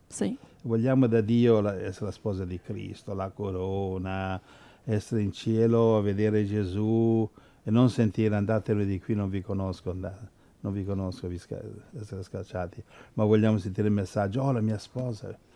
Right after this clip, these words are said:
Speaker 2: eh, Gesù che ci riceve. Quindi vogliamo il massimo, ma no, in questa vita gli, gli diamo il minimo, e allora non funziona così la storia.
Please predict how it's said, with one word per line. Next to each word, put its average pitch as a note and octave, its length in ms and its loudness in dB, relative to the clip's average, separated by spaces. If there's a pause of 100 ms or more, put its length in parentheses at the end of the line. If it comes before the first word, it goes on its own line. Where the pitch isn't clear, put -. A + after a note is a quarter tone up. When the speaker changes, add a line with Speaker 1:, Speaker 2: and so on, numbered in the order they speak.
(340)
Speaker 2:
eh, - 260 -12 (300)
Gesù G2 300 -6
che G2 120 -8
ci - 140 -12
riceve. G2+ 400 0 (400)
Quindi D#3 160 8
vogliamo D#3 280 10
il D3+ 60 6
massimo, F3 300 6
ma E3+ 120 8
no, B3+ 240 6
in C3 100 -2
questa E3+ 320 2
vita D3+ 320 4
gli, F2 160 -2
gli A2 160 2
diamo G2 260 0
il C3 80 2
minimo, G2+ 380 2
e G#2+ 80 4
allora B2 320 6
non F#2+ 160 2
funziona F#2+ 400 0
così E2 180 -8
la D#2+ 140 -8
storia. - 360 -14